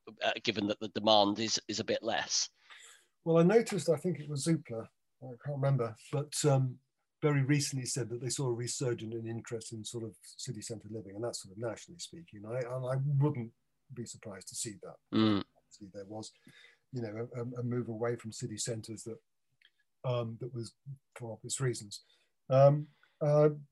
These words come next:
Speaker 2: it's really going to be about, um, supp-, that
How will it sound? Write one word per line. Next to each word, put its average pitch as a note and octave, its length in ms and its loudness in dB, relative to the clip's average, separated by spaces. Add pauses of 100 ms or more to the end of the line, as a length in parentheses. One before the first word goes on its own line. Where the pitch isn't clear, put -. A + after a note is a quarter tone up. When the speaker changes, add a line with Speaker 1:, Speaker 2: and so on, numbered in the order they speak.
(280)
Speaker 2:
it's F3+ 220 -2
really G#3+ 220 4
going D#3 220 6
to C3 80 -6
be C3 160 0
about, B2+ 460 0 (240)
um, B2 500 -2 (180)
supp-, E3+ 420 -6
that F3 220 4